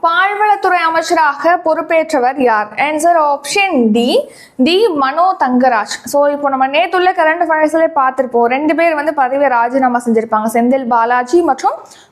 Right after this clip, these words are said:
பொன்முடி அவர்கள் ரெண்டு பேருமே அமைச்சர் பதவியை ராஜினாமா செஞ்சிருப்பாங்க. அது மட்டும் இல்லாம, அமைச்சரவையில பாத்தீங்கன்னா, புதுசா வந்து டி மனோ தங்கராஜ் வந்து மறுபடியும் அமைச்சர் பதவி கொ-, வழங்கப்பட இருப்பதாக இருக்கு அப்படின்னு சொல்லி yesterday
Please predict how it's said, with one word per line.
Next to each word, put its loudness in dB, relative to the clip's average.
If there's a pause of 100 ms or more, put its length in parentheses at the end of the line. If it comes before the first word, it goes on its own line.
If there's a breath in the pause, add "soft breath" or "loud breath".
பொன்முடி 0
அவர்கள் 0 (320)
ரெண்டு -2
பேருமே 0
அமைச்சர் -2
பதவியை 0
ராஜினாமா 0
செஞ்சிருப்பாங்க. -2 (460 loud breath)
அது 0
மட்டும் 0
இல்லாம, 0
அமைச்சரவையில 0
பாத்தீங்கன்னா, 0 (100)
புதுசா 0 (160)
வந்து -2 (240)
டி 4 (120)
மனோ 0 (120)
தங்கராஜ் 0
வந்து 0
மறுபடியும் 0
அமைச்சர் -2
பதவி 2
கொ-, 0
வழங்கப்பட -2
இருப்பதாக -2
இருக்கு -2
அப்படின்னு 0
சொல்லி 0 (540 loud breath)
yesterday 0